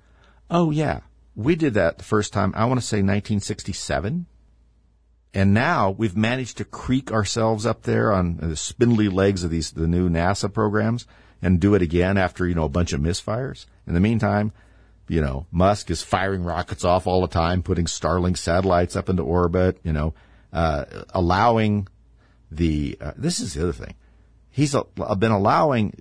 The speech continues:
Ukraine to use the Starlink satellite so that they have internet and telephone communications because, of course, the Russians have knocked all that stuff out. And he did it for free.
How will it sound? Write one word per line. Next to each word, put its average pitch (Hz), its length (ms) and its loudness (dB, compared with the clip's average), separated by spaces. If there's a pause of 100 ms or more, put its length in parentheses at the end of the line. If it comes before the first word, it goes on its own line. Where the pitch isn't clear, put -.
Ukraine 90 920 -2 (400)
to 92 100 -4
use 101 220 4
the 85 60 -4
Starlink 110 520 0
satellite 92 480 0
so 85 200 0
that 80 80 -2
they 80 160 -2
have 80 500 0 (460)
internet 85 480 2
and 73 200 -6
telephone - 380 -6
communications - 680 -16
because, 73 400 -4
of 69 80 -8
course, - 480 -8 (220)
the 85 80 -6
Russians 87 280 -2
have 64 100 -10
knocked 69 260 -6
all 58 80 -10
that 50 140 -14
stuff - 180 -12
out. 95 240 -6 (1080)
And 101 200 -2
he 110 100 0
did 156 160 0
it 120 60 -4
for 117 140 -2
free. 160 440 0